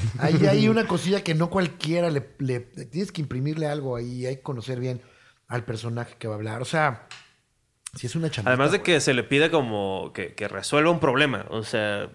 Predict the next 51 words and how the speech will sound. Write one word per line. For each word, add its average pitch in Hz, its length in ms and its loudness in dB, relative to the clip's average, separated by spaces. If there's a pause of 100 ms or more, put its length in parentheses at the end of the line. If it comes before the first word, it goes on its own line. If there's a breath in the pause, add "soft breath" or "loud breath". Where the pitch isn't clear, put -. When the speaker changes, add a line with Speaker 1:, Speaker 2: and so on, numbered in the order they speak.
(100)
Speaker 2:
el 101 100 -12
comediante 127 440 0
en 143 60 0
general, 113 340 0
cuando 120 80 -2
está 139 140 0
en 147 40 4
el 147 60 0
escenario, 143 300 2
pues, 120 120 -4
se - 80 -8
sube 139 400 2
y, 107 180 -2 (460 loud breath)
pues, - 100 -12
pasan 131 280 2
cosas, 147 360 2
¿no? 131 160 -2
Pero 107 140 2
aquí 131 160 -2
es, 123 100 -4
no, 123 80 -6
aquí 120 220 -8
no 208 140 -2
es 202 140 -2
de 113 140 -4
que - 140 -14 (300)
te 98 100 -12
subes. 156 280 0
Aquí 147 220 2
es 185 180 4
de 185 160 -2
que 117 280 -4 (340 loud breath)
tenemos 139 480 0
que - 80 -10
tener 117 300 -2
este 139 180 -2
guión 123 260 -2
para 104 220 -2
que - 80 -16
se - 100 -8
pueda 131 280 2
grabar, 117 260 2
que - 60 -10
se 104 100 -8
pueda 120 160 -2
entender, 113 520 -2
que 104 160 -2
se 95 500 -8 (400 loud breath)
pueda 127 260 0
producir, 123 760 0
que 95 580 -8